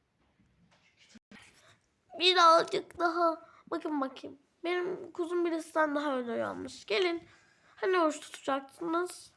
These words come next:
Kafam üşüyor benim. Hey kızım, kafan üşüyor. Yazlık şapka tak.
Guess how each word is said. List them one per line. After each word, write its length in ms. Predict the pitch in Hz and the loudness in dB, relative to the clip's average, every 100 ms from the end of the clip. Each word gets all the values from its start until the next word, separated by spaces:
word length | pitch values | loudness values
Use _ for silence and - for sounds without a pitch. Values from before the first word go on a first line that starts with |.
| _ _ _ - | _ _ _ -10
Kafam 460 | - 392 466 427 349 | -2 4 6 6 6
üşüyor 600 | - - 302 285 269 254 | 4 6 8 8 6 6
benim. 680 | 269 262 254 247 240 247 - - _ _ - - _ _ _ | 2 4 4 4 4 -2 -4 -4 _ _ -12 -12 _ _ _
Hey 180 | 381 330 | -6 -6
kızım, 240 | - 262 | -6 -8
kafan 280 | - 311 311 | -4 -2 0
üşüyor. 420 | 311 - - 403 | 0 -2 0 4
Yazlık 440 | 453 349 330 330 339 | 6 8 6 4 -4
şapka 440 | - 294 - 247 | -4 -6 -6 -10
tak. 380 | - - - | -10 -16 -18